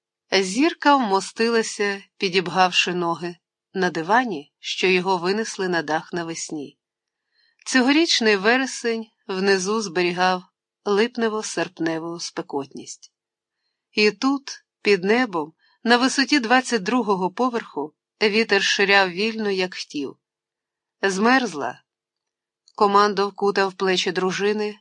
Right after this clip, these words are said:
вовняним шаликом. Зірка затримала підборіддям його руку на своєму плечі, тернулася щокою, як Максиміліан. Часу спливло ген-ген,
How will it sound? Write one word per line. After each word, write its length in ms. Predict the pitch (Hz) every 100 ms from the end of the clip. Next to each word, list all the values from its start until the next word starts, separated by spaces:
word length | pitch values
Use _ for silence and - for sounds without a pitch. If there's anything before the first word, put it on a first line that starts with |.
| _
вовняним 640 | 180 180 175 175 170 170 180
шаликом. 640 | - 185 151 135 156 - _ _ _ _ _ _ - - -
Зірка 440 | 208 302 311 254
затримала 640 | 226 240 240 247 226 220
підборіддям 720 | 214 208 170 196 202 175 185 180
його 260 | 170 170
руку 300 | 185 185 185
на 120 | 175
своєму 460 | 170 170 175 165 165
плечі, 640 | - 160 - - 233 240 _ _ _ -
тернулася 640 | 202 196 208 233 220 196
щокою, 640 | 190 - 175 156 139 139 _ _ _ _
як 320 | 202 196 180
Максиміліан. 800 | 180 170 - 175 170 170 151 147 _ _ _ _ _ _ _ _ _ _
Часу 500 | - - 311 311 254
спливло 560 | 247 - 220 208 214 220
ген-ген, 580 | 180 190 180 220 240